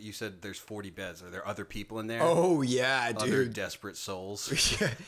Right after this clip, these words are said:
Speaker 2: It's a desperate place, dude.
Speaker 1: Yeah, I imagine there's not a lot of small chit-chat in there.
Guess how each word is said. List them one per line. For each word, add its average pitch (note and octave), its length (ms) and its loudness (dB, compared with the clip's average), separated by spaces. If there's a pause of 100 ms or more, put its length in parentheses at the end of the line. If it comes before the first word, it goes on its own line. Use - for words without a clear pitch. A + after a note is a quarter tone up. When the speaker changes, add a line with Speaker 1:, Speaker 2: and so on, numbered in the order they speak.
(180)
Speaker 2:
It's D#3+ 160 4
a A#3 80 6
desperate E3 500 4
place, C#3+ 420 4
dude. B2 380 2 (100)
Speaker 1:
Yeah, G#2 220 0
I A2+ 80 4
imagine D3 360 4
there's A#2 180 -2
not A2 180 0
a G#2+ 40 -2
lot G2 220 0
of F#2 100 -8
small G2 300 -6
chit-chat - 560 0
in C3+ 80 0 (120)
there. - 340 2